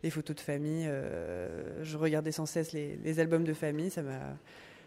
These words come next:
donc c'est venu très tôt, en fait. Je pense que vers, euh, douze, treize ans, je, j'avais pour idée de devenir photographe. C'est venu comme ça. Et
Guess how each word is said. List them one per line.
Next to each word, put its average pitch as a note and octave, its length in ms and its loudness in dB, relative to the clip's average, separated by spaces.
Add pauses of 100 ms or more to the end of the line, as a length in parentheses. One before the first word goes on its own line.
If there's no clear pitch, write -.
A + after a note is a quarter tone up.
(120)
donc E3 100 2
c'est E3+ 120 2
venu E3+ 180 4
très F3 180 2
tôt, F#3+ 180 2
en F3 80 4
fait. D3+ 160 0
Je - 80 -4
pense D#3+ 140 -4
que - 80 0
vers, D3 240 4
euh, C#3 220 2
douze, D#3 240 -4
treize D3+ 340 0
ans, F3+ 160 4
je, C3+ 960 -2
j'avais D3 300 2
pour D3 220 -4
idée D3 180 0
de D#3 260 -2
devenir C#3 260 -6
photographe. C#3 600 -6 (880)
C'est - 140 -6
venu C#3+ 140 0
comme D3 180 -4
ça. C3+ 200 -6 (180)
Et - 380 -6